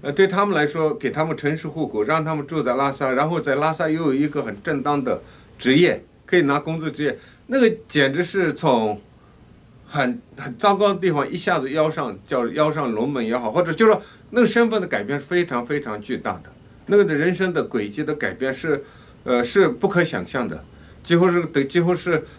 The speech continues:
在西藏来讲，几乎是从奴隶到将军，类似这样一个状态。因为这个呢，他们两个就受了，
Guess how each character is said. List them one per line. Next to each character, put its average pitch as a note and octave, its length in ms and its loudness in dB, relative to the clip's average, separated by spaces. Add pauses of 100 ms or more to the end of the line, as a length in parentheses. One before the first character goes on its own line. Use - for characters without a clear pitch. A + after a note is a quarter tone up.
在 E3 140 2
西 E3+ 160 2
藏 E3+ 160 2
来 C3+ 100 4
讲， B2 260 -2
几 C3 240 -6
乎 D#3+ 160 0
是 D#3 60 -4
从 C#3 180 0
奴 A#2+ 140 4
隶 C#3 140 4
到 B2 120 2
将 B2+ 240 0
军， B2+ 160 0
类 D3 120 2
似 C#3+ 120 -4
这 - 100 -4
样 B2+ 140 0
一 A#2 60 -2
个 A#2 100 -6 (160)
状 A2 220 -2
态。 G#2 300 -8 (720)
因 A#3+ 120 2
为 B3 80 6
这 B3 160 2
个 G3+ 120 4
呢， F3+ 100 2
他 F3 160 -4
们 F#3+ 100 0
两 B2 140 0
个 B2+ 80 -4
就 D3+ 100 -4
受 C#3 260 -2
了， G2 220 -4